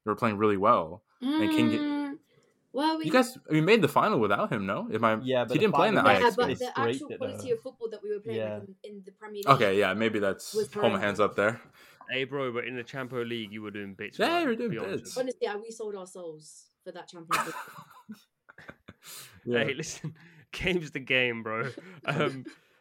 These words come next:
Speaker 4: very quickly, back to Reece James. Um, not in a comparison point to Trent. What, what do you actually do in this situation with Reece James?
Speaker 1: I think, again, this is sort of like,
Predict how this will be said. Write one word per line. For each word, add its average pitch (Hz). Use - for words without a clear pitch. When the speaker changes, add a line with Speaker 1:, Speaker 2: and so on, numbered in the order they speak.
Speaker 4:
very 165
quickly, 156
back 147
to 139
Reece 135
James. 117
Um, 113
not 165
in 170
a 147
comparison 139
point 117
to 107
Trent. 113
What, 151
what 147
do 175
you 165
actually 127
do 123
in 117
this 113
situation 107
with 98
Reece 98
James? 98
Speaker 1:
I -
think, 143
again, 117
this 120
is 123
sort 127
of 104
like, 92